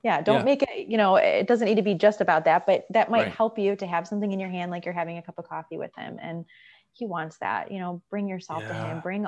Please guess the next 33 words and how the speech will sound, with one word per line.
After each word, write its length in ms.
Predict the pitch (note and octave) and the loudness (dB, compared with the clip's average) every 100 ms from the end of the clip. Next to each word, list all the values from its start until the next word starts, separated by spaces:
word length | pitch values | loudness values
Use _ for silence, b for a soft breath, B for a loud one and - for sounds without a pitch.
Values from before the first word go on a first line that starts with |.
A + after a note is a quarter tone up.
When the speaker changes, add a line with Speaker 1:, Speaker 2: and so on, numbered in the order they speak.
| - | -6
Speaker 1:
all 260 | E3 F#3 F3+ | -4 -4 -4
of 100 | E3 | -6
you 140 | E3+ | -10
to 140 | E3+ E3 | -10 -10
him. 360 | D#3+ D#3+ D#3+ - _ - | -10 -10 -12 -16 _ -4
Even 240 | G#3 G#3 | -2 0
if 160 | G3+ G3+ | -2 -4
you 80 | F#3 | -4
sit 240 | F#3 F3 | -6 -4
there 180 | F3 E3 E3+ | -4 -4 -6
and 160 | E3 | -10
say, 320 | - E3+ D#3 - - | -6 -6 -6 -10 -10
"I 140 | F#3 F#3 | -8 -6
don't 320 | F#3 F3 E3+ | -6 -6 -6
know 160 | F3 | -6
what 240 | D#3+ D#3 - | -6 -8 -10
to 140 | D#3+ | -16
say 280 | - D#3 D3+ | -12 -8 -8
to 60 | D3 | -8
you. 420 | - - - - _ _ _ _ | -10 -12 -14 -16 _ _ _ _
Speaker 2:
Right. 280 | - A#2 D#3 | 0 0 0
Speaker 1:
Um, 140 | D#3 - _ | -10 -18 _
I 140 | F#3 F#3 | -4 -4
keep 320 | - G#3+ G#3 | -2 -4 -2
hearing 320 | G#3+ F#3+ F3+ | -6 -4 -4
the 80 | E3+ | -6
clock 380 | - E3+ D#3+ - | -6 -6 -6 -8
ticking. 460 | E3 - - E3+ - | -10 -10 -14 -14 -12
I'm 140 | E3+ | -12
coming 300 | - F#3 F#3 | -10 -8 -4
back 220 | F3 E3+ - | -4 -6 -8
to 60 | E3+ | -8
you. 340 | E3 D#3 | -6 -6